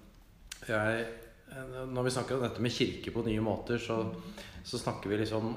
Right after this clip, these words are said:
eh, ofte om, eh, ja, hva skal jeg si da,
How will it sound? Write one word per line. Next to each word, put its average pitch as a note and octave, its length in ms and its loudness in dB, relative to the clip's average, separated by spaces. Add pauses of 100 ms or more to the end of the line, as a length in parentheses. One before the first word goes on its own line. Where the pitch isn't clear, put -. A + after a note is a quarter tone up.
(140)
eh, A2+ 400 0
ofte G#2+ 400 -4
om, G2 320 0
eh, G2 640 2 (320)
ja, - 180 -10 (160)
hva A2+ 160 -8
skal - 0 -
jeg A2 140 -4
si A2+ 100 0
da, A#2 140 2